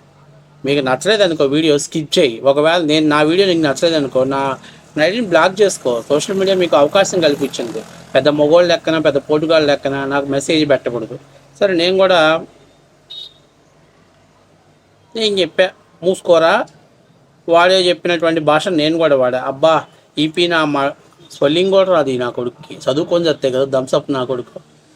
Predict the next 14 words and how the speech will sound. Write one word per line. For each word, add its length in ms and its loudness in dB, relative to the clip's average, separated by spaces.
చదువుకుంటే 420 0
కదా 160 0
ఈ 20 0
ముండా. 460 -4
ఎంఓడిఏ 680 2
అంట. 300 -4
ఇంకో 200 2
డి 180 2
ఆడిపోయిందిరా. 720 0
ఇంకో 200 0
డి 140 0
నీ 120 0
దూరిందా 500 0
పోయి? 360 -4